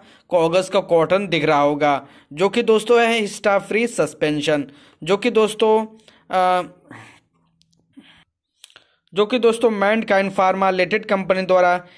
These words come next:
इस प्रोडक्ट को मार्केट में बेचा जाता है, जो कि दोस्तों साठ एम एल के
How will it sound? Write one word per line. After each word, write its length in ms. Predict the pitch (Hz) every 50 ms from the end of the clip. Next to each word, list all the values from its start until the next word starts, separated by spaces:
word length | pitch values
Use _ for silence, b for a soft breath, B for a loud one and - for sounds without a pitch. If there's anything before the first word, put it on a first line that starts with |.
| b b b
इस 200 | - 214 214 214 214
प्रोडक्ट 460 | - 202 190 185 180 185 185 185 -
को 100 | - 214
मार्केट 460 | 208 190 170 156 156 143 - 180 180
में 180 | 208 220 214 165
बेचा 320 | 143 147 143 143 160 156 151
जाता 360 | 151 147 143 147 - 147 143
है, 120 | 147 147 147
जो 140 | 143 170
कि 160 | 165 170 202 196
दोस्तों 340 | 180 208 208 202 - 226
साठ 480 | 220 226 - - 175 180 190 208 202 208
एम 180 | 208 190 190 190
एल 100 | 185 175
के 220 | 185 185 180